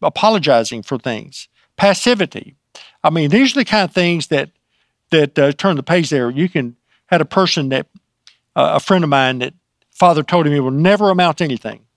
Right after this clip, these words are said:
Said, "You are a failure and you will never amount to anything." Spent the entire life,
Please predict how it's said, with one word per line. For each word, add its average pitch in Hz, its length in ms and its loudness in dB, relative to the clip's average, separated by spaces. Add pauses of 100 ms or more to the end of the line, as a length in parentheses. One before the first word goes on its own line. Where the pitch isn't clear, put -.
(300)
Said, 151 160 -2
"You 196 240 4
are 120 100 2
a 104 40 0
failure 226 680 0 (440)
and 151 140 0
you 208 140 4
will 131 240 2
never 196 460 0
amount 165 300 0
to 175 80 -12
anything." 135 440 -6 (200)
Spent 175 240 0
the 147 100 0
entire 185 380 2
life, 139 380 0